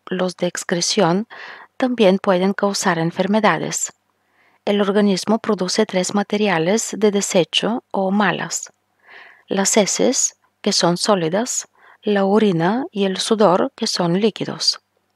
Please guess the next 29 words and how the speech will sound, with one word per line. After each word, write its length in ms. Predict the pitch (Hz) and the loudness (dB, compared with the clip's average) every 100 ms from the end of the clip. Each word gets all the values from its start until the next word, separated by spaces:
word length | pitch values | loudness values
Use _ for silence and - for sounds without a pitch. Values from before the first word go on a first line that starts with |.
| _ _ | _ _
La 140 | 220 220 | 0 0
producción 840 | - 190 208 - 220 185 190 220 | 0 -4 -2 0 2 4 2 -2
y 140 | - 214 | -4 -2
eliminación 760 | 208 208 202 202 - 190 175 | 0 2 2 0 0 0 2
de 160 | 190 185 | 2 0
estos 460 | 165 - 165 - - _ | 0 -4 -4 -4 -6 _
es 180 | 185 - | -4 -4
absolutamente 840 | - - 202 220 262 220 180 - | -8 -6 -4 0 2 2 2 0
vital 400 | 220 226 202 165 | 0 0 -2 -2
para 240 | 156 165 170 | -2 -4 -4
la 160 | 180 | -4
salud. 320 | 175 220 175 160 - - _ _ _ _ _ _ - | -4 -4 -4 -8 -14 -20 _ _ _ _ _ _ -4
La 220 | 220 214 | 2 4
orina 440 | 220 220 175 180 | 4 2 2 0
y 100 | 214 | 0
las 260 | 202 202 - | -2 0 0
heces 580 | 208 - 180 240 - - _ - _ - | 0 0 -2 -2 -4 -6 _ -20 _ -10
se 240 | - 269 | 0 0
forman 580 | - 170 175 185 214 208 - | 4 2 2 0 -2 -2 -2
en 180 | 214 | 0
el 120 | 202 208 | 2 0
intestino 640 | 202 208 - - 185 170 | -2 -4 -4 0 0 0
grueso 480 | 190 208 170 - 233 | 2 2 2 -2 0
durante 460 | 226 185 175 - | 0 0 -2 -2
el 80 | 196 | -4
proceso 580 | - 214 - 208 - 185 | -6 -6 -2 0 0 -2
digestivo 640 | 196 220 208 - 190 160 | -2 -4 -6 -2 0 2
de 140 | 180 185 | 2 0
asimilación, 840 | 185 196 196 190 190 - 185 160 | 0 0 0 0 -2 0 0 -2